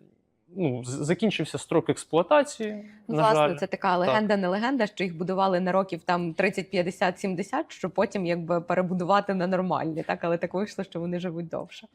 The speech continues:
Speaker 1: Ну, так, у них є відповідний строк. Зазвичай у будинка це сто років.
Speaker 2: Мгм.
Speaker 1: Е, у панелек, наприклад, це там років тридцять-п'ятдесят, але вони вже стоять уже, м,
Speaker 2: Мгм.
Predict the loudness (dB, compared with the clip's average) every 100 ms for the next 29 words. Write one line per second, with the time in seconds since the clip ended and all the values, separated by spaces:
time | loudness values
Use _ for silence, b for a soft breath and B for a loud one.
0 | -2 -2 2 2 4 4 4 2 4 6
1 | 6 2 -2 -2 -2 0 0 0 0 2
2 | 4 4 2 4 4 4 2 2 0 2
3 | 0 4 4 6 4 -2 -8 -10 -10 -8
4 | -6 -8 -8 -14 -18 -20 -14 -6 -2 0
5 | 2 2 4 2 0 0 0 -2 -6 0
6 | 2 2 -2 2 0 2 0 0 -2 -2
7 | -4 -4 0 -2 0 0 0 2 2 2
8 | -4 2 4 4 2 0 -2 -2 -2 -2
9 | -2 -4 -4 -4 -6 -8 _ -10 -10 -12